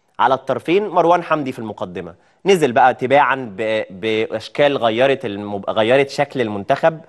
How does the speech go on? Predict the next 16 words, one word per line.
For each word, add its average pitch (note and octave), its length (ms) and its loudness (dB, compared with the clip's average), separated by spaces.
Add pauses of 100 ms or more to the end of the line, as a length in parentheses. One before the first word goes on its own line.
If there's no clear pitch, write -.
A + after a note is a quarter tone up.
(500)
غيرت A#2+ 500 0
إلى A2+ 180 2
حد C3 280 -2
ما B2 160 0
كمان B2+ 300 -2
طرق C3 260 -2
اللعب. B2+ 440 0 (380)
أيمن A2+ 260 0
أشرف C3 560 -2
اتنقل A2+ 500 0
بعد G2 220 0
كده B2 180 0
كمساك A#2 600 -2
لما G2 200 -4
الونش A2+ 280 -6
خرج، D3+ 440 2